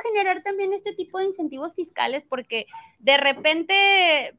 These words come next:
pues, a lo mejor sí no tengo para pagar los mil, pero soy apta a este servicio, pues, sí tengo los quinientos y, pues, pago los quinientos, ¿no? Entonces,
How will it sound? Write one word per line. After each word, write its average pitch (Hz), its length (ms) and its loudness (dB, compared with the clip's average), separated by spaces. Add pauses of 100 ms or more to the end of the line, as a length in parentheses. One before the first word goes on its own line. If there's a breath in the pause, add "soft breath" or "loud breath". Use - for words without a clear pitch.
pues, 294 180 -2
a 320 80 -4
lo 277 100 -2
mejor 302 260 -2
sí 381 100 -4
no 381 120 -2
tengo 381 260 -2
para 349 200 2
pagar 285 260 2
los 339 240 -4
mil, 339 300 -2
pero 254 500 0
soy 294 300 -2
apta 320 340 -2
a 330 80 0
este 330 380 -6
servicio, 302 520 -8 (100)
pues, - 120 -18
sí 285 80 -10
tengo 320 260 -8
los 339 140 -8
quinientos 302 420 -8
y, 320 40 -8
pues, - 180 -16
pago 294 220 -4
los 349 160 -6
quinientos, 277 540 -6
¿no? 254 140 -6
Entonces, 330 460 -6